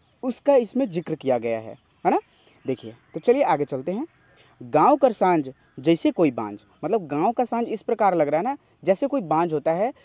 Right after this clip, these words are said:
जिसका कोई बच्चा नहीं होता ना, वो जो महिला का, उसको बांझ बोलता है आदमी सब, ठीक है, गाँव में। मुरली टोंगरी उजड़ल बन पतरा, मोर गेलै सभे मछली और खखरा। कहने का मतलब है मुरली टोंगरी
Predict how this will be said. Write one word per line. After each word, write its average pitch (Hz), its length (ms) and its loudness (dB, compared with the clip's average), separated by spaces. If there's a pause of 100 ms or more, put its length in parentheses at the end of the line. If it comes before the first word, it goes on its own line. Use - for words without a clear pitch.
(180)
जिसका 170 280 -2
कोई 247 160 -2
बच्चा 175 300 0
नहीं 185 120 -2
होता 175 200 0
ना, 311 220 -2
वो 165 340 0
जो 170 160 0
महिला 170 280 0
का, 247 120 -2
उसको 220 300 -2
बांझ 147 260 -2
बोलता 117 300 -6
है 107 80 -2
आदमी 107 180 -8
सब, - 160 -18 (240)
ठीक 202 100 -2
है, 269 80 2
गाँव 139 180 -6
में। 107 120 -8 (920)
मुरली 254 460 4
टोंगरी 233 520 2 (280)
उजड़ल 208 420 6
बन 196 260 4
पतरा, 180 360 4 (400)
मोर 160 320 4
गेलै 190 260 4
सभे 143 420 0 (280)
मछली 131 360 2
और 240 120 6
खखरा। 120 340 -12 (360)
कहने 185 240 0
का 240 100 -2
मतलब 165 260 0
है 180 100 2
मुरली 180 420 2
टोंगरी 247 420 2